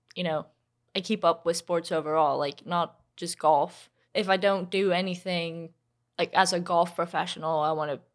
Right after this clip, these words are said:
do something within sports. And then I figured, you know, sports admin, it's probably, like, a good field to study. And then I also think we learn a lot about what's going on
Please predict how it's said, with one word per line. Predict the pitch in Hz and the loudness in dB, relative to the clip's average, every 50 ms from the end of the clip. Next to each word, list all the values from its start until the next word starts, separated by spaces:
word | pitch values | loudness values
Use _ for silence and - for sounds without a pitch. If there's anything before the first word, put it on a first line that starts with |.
| _ _ | _ _
do | - 185 180 | -10 -8 -6
something | 175 190 165 170 170 151 | -6 -6 -6 -8 -8 -10
within | 165 165 170 165 | -10 -10 -10 -10
sports. | 170 - - 208 214 202 185 175 175 - - - - _ _ _ _ _ _ _ _ _ _ _ _ | -8 -4 0 2 2 2 2 0 -4 -10 -12 -14 -16 _ _ _ _ _ _ _ _ _ _ _ _
And | - 202 202 196 | 0 2 2 2
then | 185 180 | 2 2
I | 175 170 | 0 0
figured, | 175 - - 185 180 180 185 180 180 180 180 180 175 - _ _ | -2 -4 -4 -4 -4 -2 -2 -2 -2 -2 -2 -4 -6 -8 _ _
you | - 240 240 | -4 0 2
know, | 240 233 233 233 240 226 233 - _ | 2 4 2 2 0 -2 -4 -10 _
sports | _ - - - 247 240 233 233 - | _ -18 -2 2 4 4 4 4 4
admin, | 202 208 214 220 226 220 214 208 | 4 4 6 4 2 0 0 -2
it's | 196 185 - - - _ _ _ _ _ | -4 -6 -8 -10 -12 _ _ _ _ _
probably, | - 208 196 202 190 190 185 170 | 4 4 4 4 2 2 0 2
like, | 165 170 156 - 160 | 0 0 -2 -2 -6
a | 156 | -4
good | 165 170 170 180 | -4 -4 -4 -4
field | - - 170 175 170 170 | -6 -6 -4 -4 -4 -6
to | - | -10
study. | 175 - - 156 156 147 156 156 160 175 - _ _ _ _ _ _ _ _ _ _ _ _ _ _ - | -10 -2 0 0 0 0 -2 -4 -6 -8 -12 _ _ _ _ _ _ _ _ _ _ _ _ _ _ 2
And | 214 220 | 4 6
then | 214 208 | 8 8
I | 202 180 202 202 | 8 8 8 6
also | 208 208 202 220 202 | 4 2 2 -2 -4
think | 180 - 202 196 190 180 180 | -2 -2 -2 -2 -2 -2 -2
we | 196 190 196 190 185 175 | -2 -2 -2 -2 -2 -2
learn | 156 175 175 180 190 190 | 0 0 0 0 2 0
a | 175 165 | 2 2
lot | 165 165 165 165 | 4 4 4 4
about | 170 165 151 156 135 139 | 4 2 2 2 2 2
what's | 165 175 - - | 0 -2 -2 -4
going | - 185 175 170 | -4 -4 -2 0
on | 165 156 156 151 147 143 - | 0 2 2 2 0 -4 -8